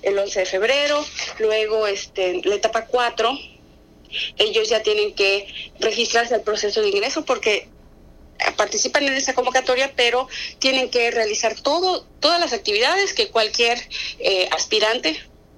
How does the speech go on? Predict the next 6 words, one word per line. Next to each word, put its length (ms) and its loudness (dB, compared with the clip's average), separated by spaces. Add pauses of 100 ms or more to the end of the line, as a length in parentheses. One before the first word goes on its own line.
(160)
a 80 4
ingresar 460 0
a 120 2
la 300 -4 (400)
universidad 640 2 (280)
realiza 600 -2